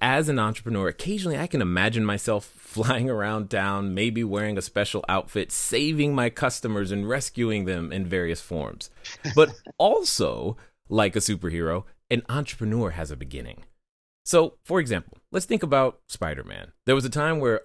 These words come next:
all he was trying to do was eat, and he was just going to school, taking some photos, make sure he could eat and pay some bills, that type of thing. And then one day, he gets bit by a spider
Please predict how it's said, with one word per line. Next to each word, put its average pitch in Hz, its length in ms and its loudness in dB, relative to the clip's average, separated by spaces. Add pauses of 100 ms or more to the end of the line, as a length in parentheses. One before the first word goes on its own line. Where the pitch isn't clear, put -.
all 170 180 4
he 196 120 -2
was 165 140 -4
trying 147 240 -2
to 123 80 -2
do 120 180 -2
was 82 240 -6
eat, 101 240 -6
and 85 80 -8
he 92 80 -6
was 90 140 -6
just 85 180 -8
going 107 240 -2
to 151 60 -4
school, 160 520 0 (360)
taking 135 260 0
some 160 160 -2
photos, 147 600 2
make 76 160 -6
sure 98 160 -2
he 123 100 -4
could 151 240 -4
eat 156 300 -4
and 92 100 -8
pay 104 180 -2
some 156 200 -4
bills, 147 420 2
that 98 300 0
type 127 240 -4
of 131 80 -6
thing. 127 240 0
And 110 100 0
then 98 140 -2
one 185 200 2
day, 131 280 4 (200)
he 131 140 0
gets 107 240 0
bit 90 380 0 (100)
by 80 220 -2
a 80 80 -4
spider 76 420 -2